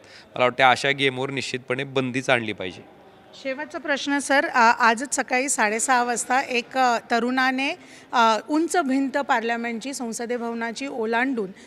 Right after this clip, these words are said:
Speaker 2: सिक्युरिटी ब्रीच केलंय. तुम्ही याला कसं बघतात? कारण की ही पहिली घटना नाहीये. मागच्या काळात पण हाऊसमध्ये लोक स्प्रे घेऊन आलेले आणि त्यांचं प्रोटेस्ट कुठे ना कुठे केलं.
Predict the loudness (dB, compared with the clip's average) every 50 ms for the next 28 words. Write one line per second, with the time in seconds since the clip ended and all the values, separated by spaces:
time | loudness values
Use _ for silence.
0 | -20 -14 -12 -10 -6 -4 -4 -4 -4 -4 -6 -6 -6 -6 -8 -8 -8 -8 -10 -10
1 | -12 -12 -14 -14 -14 -10 -8 -4 0 0 2 2 2 0 0 -2 -2 -4 -4 -4
2 | -4 -6 -6 -8 -10 -10 -6 -6 -6 -6 -6 -6 -8 -10 -10 -8 -10 -8 -8 -8
3 | -10 -10 -12 -14 -20 -20 -20 _ -8 -6 -6 -4 -4 -4 -4 -4 -4 -6 -10 -12
4 | -12 -10 -10 -10 -10 -2 0 0 2 4 4 4 4 2 0 -2 -2 -2 -4 -8
5 | -18 -20 -4 4 6 6 6 6 4 2 2 0 0 0 -4 -6 -10 -8 -4 -4
6 | -4 -2 2 2 2 2 2 0 -6 -12 -6 -2 0 0 2 0 0 -2 -4 -2
7 | -2 -2 -2 -2 -2 -4 -4 -4 -4 -6 -6 -10 -20 -18 -6 -2 -2 0 0 0
8 | -2 -2 -4 -4 -4 -4 -4 -4 -4 -6 -4 -4 -4 -6 -6 -6 -6 -6 -4 -4
9 | -4 -6 -6 -8 -8 -8 -8 -8 -8 -8 -10